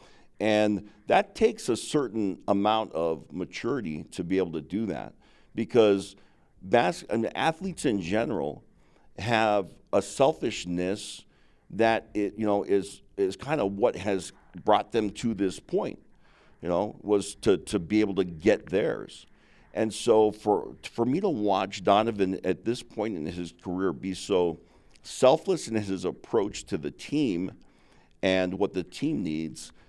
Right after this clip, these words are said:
uh, has been extremely impressive. I love that about what we've seen since All-Star break, because, uh, Donovan,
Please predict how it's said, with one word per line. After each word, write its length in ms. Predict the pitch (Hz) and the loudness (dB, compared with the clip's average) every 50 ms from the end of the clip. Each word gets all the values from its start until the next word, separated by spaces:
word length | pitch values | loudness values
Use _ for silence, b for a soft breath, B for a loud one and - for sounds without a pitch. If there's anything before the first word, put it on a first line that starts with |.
| b b b b - - | b b b b -8 -4
uh, 80 | 90 87 | -4 -4
has 260 | 87 95 98 85 80 | -2 0 -2 -2 -4
been 360 | - - 95 90 90 87 82 87 - | -4 -4 -2 -2 -2 -4 -6 -6 -8
extremely 840 | 92 82 - - - - 120 120 117 110 101 90 87 85 82 82 85 - - | -10 -10 -10 -10 -6 -4 -2 -2 0 -2 -2 -2 -2 -4 -6 -8 -14 -10 -6
impressive. 600 | 90 87 78 71 - 87 78 73 - - 80 78 | -6 -6 -6 -4 -4 -4 -4 -2 -4 -6 -2 0
I 100 | 98 104 | 0 0
love 580 | 107 101 87 90 95 101 113 123 127 117 101 90 | 0 -2 -4 -2 0 2 2 2 2 0 -2 -4
that 260 | 90 80 82 82 - - | -4 -2 -2 -4 -4 -6
about 280 | 80 80 85 78 - | -4 -2 -2 0 0
what 100 | 76 78 | -2 -4
we've 180 | 76 78 87 82 | -6 -8 -8 -10
seen 280 | - - 87 85 80 | -10 -8 -6 -6 -6
since 420 | 76 - - - - 98 92 - - - | -8 -10 -8 -4 -4 -4 -4 -6 -8 -4
All-Star 500 | - 82 87 85 - - - 78 73 71 | -2 -2 -2 -2 -4 -4 -4 -4 -4 -4
break, 380 | 62 - 69 65 64 - - b b b b b b | -6 -6 -6 -6 -8 -10 -14 b b b b b b
because, 540 | - 92 - - 101 92 87 82 80 - b b b b b b b | -6 -4 0 2 2 2 2 0 -4 -8 b b b b b b b
uh, 240 | - 71 80 73 69 | -2 0 0 0 -2
Donovan, 840 | 67 67 - 92 92 104 113 120 107 90 98 95 87 85 85 87 | -2 -2 2 2 4 4 2 2 0 0 0 0 0 -2 -4 -6